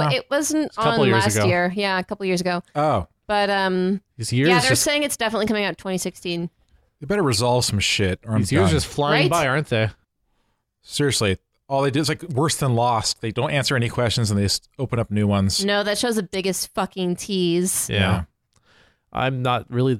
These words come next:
Speaker 3: even looking forward to it. I, I mean, I'm obviously gonna watch it, enjoy it, and all that, but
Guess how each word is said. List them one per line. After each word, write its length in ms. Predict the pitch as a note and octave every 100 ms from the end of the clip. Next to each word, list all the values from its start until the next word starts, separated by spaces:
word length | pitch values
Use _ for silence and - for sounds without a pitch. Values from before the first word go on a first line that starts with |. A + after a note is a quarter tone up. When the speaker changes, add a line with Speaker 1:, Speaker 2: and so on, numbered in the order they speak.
| - C#3+
Speaker 3:
even 200 | A#2 A2+
looking 240 | A2+ B2
forward 340 | - B2 C3
to 100 | G#2+ G2
it. 160 | C#2 A2 A#2+ - _ _ -
I, 100 | C#3+
I 20 |
mean, 120 | D3+ D3
I'm 140 | D3
obviously 420 | C#3 C#3 D3 C#3+
gonna 180 | C#3 B2
watch 360 | A#2 C3+ - B2+
it, 100 | A2+
enjoy 400 | A2+ G#2+ B2 B2
it, 40 |
and 80 | G#2+
all 100 | G#2+
that, 180 | G#2+ A2
but 160 | G#2+